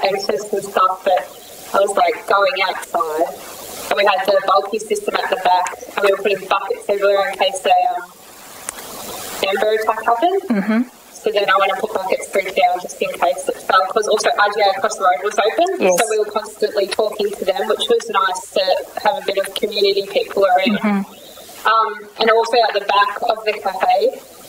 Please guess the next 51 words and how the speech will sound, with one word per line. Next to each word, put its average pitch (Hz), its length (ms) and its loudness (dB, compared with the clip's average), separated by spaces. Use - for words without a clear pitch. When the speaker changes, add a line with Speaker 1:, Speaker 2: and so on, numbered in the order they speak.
Speaker 1:
we 214 140 4
had 185 460 2
some 202 200 0
tourists 208 420 -2
that - 180 0
were - 380 2
looking 226 260 0
after 190 340 0
all 208 140 4
of 196 100 -2
the 196 320 2
camping 240 440 2
stuff. 330 340 2
Speaker 2:
Mm-hmm. 202 360 0
Speaker 1:
So 233 220 0
it 220 600 -4
was, 240 100 2
it 240 40 4
was 233 100 0
kind 262 160 0
of 214 80 0
nice. 214 260 0
Like, 202 140 -2
they 233 100 4
had 226 160 4
the - 60 -8
back, 202 340 0
we 220 100 2
had 208 220 0
the 208 120 -2
centre, 208 260 0
and 208 420 0
then 214 120 -2
I 226 60 2
was 240 140 0
on 247 60 4
the 233 400 2
other 220 260 0
side 208 160 2
of 196 100 4
the 285 80 2
road, 285 200 4
just - 260 -4
was, 190 120 -6
like, 170 120 -4
company. 196 460 -6
Speaker 2:
So 202 300 4
all 214 80 6
the 214 100 2
community 196 480 4
was 190 260 0